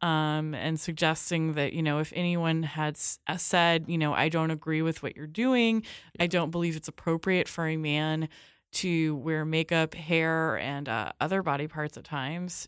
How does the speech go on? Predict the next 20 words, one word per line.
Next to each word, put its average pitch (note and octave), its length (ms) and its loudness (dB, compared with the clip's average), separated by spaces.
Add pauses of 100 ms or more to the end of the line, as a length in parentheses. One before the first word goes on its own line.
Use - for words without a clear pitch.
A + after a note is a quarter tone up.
to E3+ 200 -2
mimic E3 380 2
the E3 100 0
appearance D#3 460 -2
of C#3+ 60 -10
a D3+ 60 -8
woman," F3 540 4 (540)
um, E3+ 680 6
presumably F3+ 600 2
that D#3+ 200 2
would E3+ 100 2
have D#3+ 100 0
been E3 140 -2
seen D#3+ 220 -2
as D#3 120 -2
hostile F#3 540 -2
and, D#3 340 -4
God E3+ 220 -4
forbid, F#3 380 -2
negative. - 760 -10